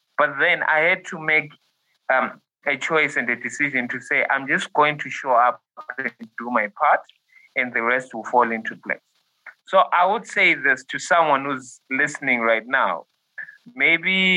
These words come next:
you're still, um, um, in a space whereby you feel like everything is going, uh, wrong, right? Maybe you f-, you, you find yourselves at the crossroads and you don't know which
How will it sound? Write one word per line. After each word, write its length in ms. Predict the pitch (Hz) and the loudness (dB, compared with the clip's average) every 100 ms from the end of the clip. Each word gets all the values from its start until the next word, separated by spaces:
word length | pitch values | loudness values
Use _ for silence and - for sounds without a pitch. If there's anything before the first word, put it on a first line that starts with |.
| 160 | 2
you're 140 | 147 | 0
still, 560 | 147 - 165 165 151 - | 0 -2 2 2 0 2
um, 560 | 139 135 131 131 110 - - 131 | 4 6 4 0 -16 -20 -2 2
um, 340 | 127 127 127 _ 156 | 4 2 -2 _ -6
in 120 | 156 | -4
a 80 | 151 | -4
space 460 | - 156 143 135 | -4 2 2 2
whereby 380 | 147 139 - 120 | 0 -2 2 2
you 140 | 117 113 | 2 -4
feel 160 | 139 135 | -4 0
like 180 | 131 131 - | 0 -2 -4
everything 520 | 127 120 - 117 113 | -2 -4 -2 -2 -2
is 200 | 107 - - | -4 -6 2
going, 400 | 117 120 110 101 - - - - - | 4 4 -2 -12 -18 -16 -16 -12 0
uh, 140 | 110 | 0
wrong, 560 | 104 113 120 104 90 98 127 _ _ _ _ _ | 2 4 4 4 -2 -20 -20 _ _ _ _ _
right? 280 | 113 113 123 _ - - - | 0 0 0 _ -20 -20 -8
Maybe 360 | 131 147 156 180 | 0 0 2 2
you 520 | 180 180 165 147 139 | 6 4 4 0 -2
f-, 240 | 127 - | -2 -4
you, 280 | 147 143 143 | -4 -2 -2
you 260 | 131 135 143 - | -2 -4 -4 2
find 240 | 190 190 | 2 2
yourselves 480 | 165 151 175 156 139 - | -4 -2 2 2 0 -2
at 100 | 147 | 0
the 80 | 131 - | 0 -2
crossroads 640 | - 175 180 - 98 87 _ 131 | 2 2 2 -4 -8 -8 _ -8
and 120 | 127 | -4
you 100 | 123 | -4
don't 260 | - 131 151 | 0 0 4
know 160 | 143 | 2
which 260 | 131 131 | 2 -4